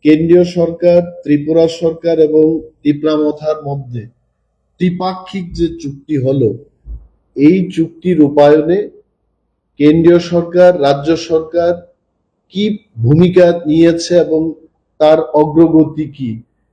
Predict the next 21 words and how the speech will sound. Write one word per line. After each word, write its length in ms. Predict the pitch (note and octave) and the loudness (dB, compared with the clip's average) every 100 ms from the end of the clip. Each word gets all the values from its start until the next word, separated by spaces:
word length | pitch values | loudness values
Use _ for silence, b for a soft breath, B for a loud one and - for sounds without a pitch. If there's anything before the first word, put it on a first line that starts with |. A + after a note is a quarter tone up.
| _ | _
সেই 300 | - G3 A3+ | -4 0 0
সম্পর্কেও 1000 | - F#3 F3 F#3 F3+ F#3 F#3+ G#3 - - _ _ _ _ | 2 0 2 0 2 2 2 2 -4 -20 _ _ _ _
রাজ্যের 580 | C3 D#3 D3+ D#3+ F#3 F#3+ | 0 0 0 2 2 0
পিছিয়ে 360 | D#3 C#3+ E3+ D#3+ | -8 -6 -4 -2
পড়া 300 | D3+ D3 D3 | 2 2 2
মানুষ 500 | C3+ D3 G3+ - - - | 0 -2 -6 -10 -20 -20
সেটা 260 | _ C3+ D3+ | _ -2 0
জানতে 440 | D3+ B2+ A#2 A#2+ | 0 0 -2 -6
চায়। 280 | A2+ G#2+ - _ _ _ _ _ _ - | -6 -10 -20 _ _ _ _ _ _ 0
এই 200 | D3+ G3+ | 2 4
অধিবেশনে 680 | F3+ D#3+ E3+ F3+ F3+ F3+ F3 | 4 2 2 0 0 -4 -2
আমরা 340 | D3 D3+ F3+ | -4 -4 -4
আমাদের 540 | D3 D3 D3+ E3 - _ _ _ _ _ _ | 0 -2 -2 -6 -8 _ _ _ _ _ _
শর্ট 460 | - - E3+ F#3+ F3+ | -20 0 2 2 0
নোটিশ 380 | F#3 F3+ F#3+ F3 | -4 -2 -6 -6
ডিসকাশনের 840 | C3+ C#3+ - E3+ E3+ E3+ F3 D#3+ | -6 -8 -2 -2 -2 0 0 2
মাধ্যমে 540 | C#3 C#3 C3+ C#3 A#2+ - - _ _ _ _ - | 2 2 0 -2 -4 -6 -14 _ _ _ _ -4
আমরা 280 | C#3+ D#3+ E3 | 0 2 2
জানতে 480 | C#3+ C#3+ C#3+ E3 | 2 0 0 -2
চেষ্টা 360 | D#3+ D#3 - D#3 | 0 -2 -2 -4
করব 520 | D3+ D3+ D3 F3+ G#3 | 0 -2 -2 -8 -8